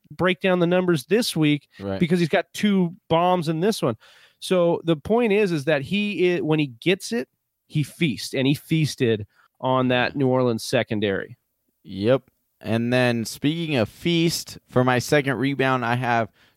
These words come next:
Speaker 2: Trey Burton. Welcome in, Trey Burton. He went nine for eleven. Travis, this is the, when we talked about him on all offseason, this is
Speaker 1: This
Speaker 2: what
Speaker 1: is
Speaker 2: we
Speaker 1: what it
Speaker 2: thought
Speaker 1: was
Speaker 2: we,
Speaker 1: about.
Speaker 2: yeah, this is what we thought we were getting.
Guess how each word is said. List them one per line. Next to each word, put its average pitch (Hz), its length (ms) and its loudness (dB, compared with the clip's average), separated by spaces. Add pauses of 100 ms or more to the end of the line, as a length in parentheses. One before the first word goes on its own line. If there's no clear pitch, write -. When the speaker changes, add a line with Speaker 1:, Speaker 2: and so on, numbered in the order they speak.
Speaker 2:
Trey 170 340 2
Burton. 120 720 0 (960)
Welcome 160 460 2
in, 180 240 2
Trey 143 240 2
Burton. 131 680 0 (320)
He 139 120 -2
went 175 240 0
nine 170 460 -2
for 185 260 -2
eleven. 143 480 0
Travis, 143 340 0
this 220 200 -2
is 226 200 -4
the, 123 300 -4 (240)
when 143 200 -4
we 220 140 -2
talked 170 300 0
about 156 180 -2
him 135 140 -2
on 117 160 -2
all 135 280 2 (140)
offseason, 92 480 -8 (840)
this 147 340 2
is 202 140 -2
Speaker 1:
This 170 60 0
Speaker 2:
what 170 100 6
Speaker 1:
is - 60 -6
Speaker 2:
we 151 120 2
Speaker 1:
what 170 160 -2
it - 20 0
Speaker 2:
thought 151 360 2
Speaker 1:
was - 60 -18
Speaker 2:
we, 147 100 0
Speaker 1:
about. 208 140 -2 (340)
Speaker 2:
yeah, 170 240 2
this 143 140 -2
is 160 60 -6
what 180 140 0
we 180 100 2
thought 160 400 -2
we 180 80 -2
were 185 80 0
getting. 160 420 -6